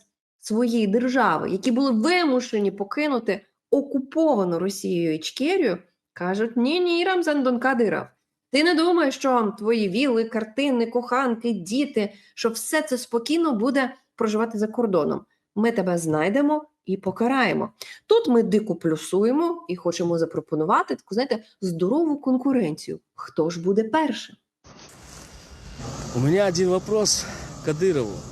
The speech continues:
Speaker 2: Рамзан, ти уверен,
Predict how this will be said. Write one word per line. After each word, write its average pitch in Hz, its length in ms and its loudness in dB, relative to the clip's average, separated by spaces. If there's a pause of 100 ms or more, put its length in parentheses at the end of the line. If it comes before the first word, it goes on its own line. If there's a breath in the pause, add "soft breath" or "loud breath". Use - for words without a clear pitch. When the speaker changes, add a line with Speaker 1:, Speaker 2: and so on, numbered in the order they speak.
(1400 loud breath)
Speaker 2:
Рамзан, 147 400 2 (640)
ти 143 80 2
уверен, 147 500 0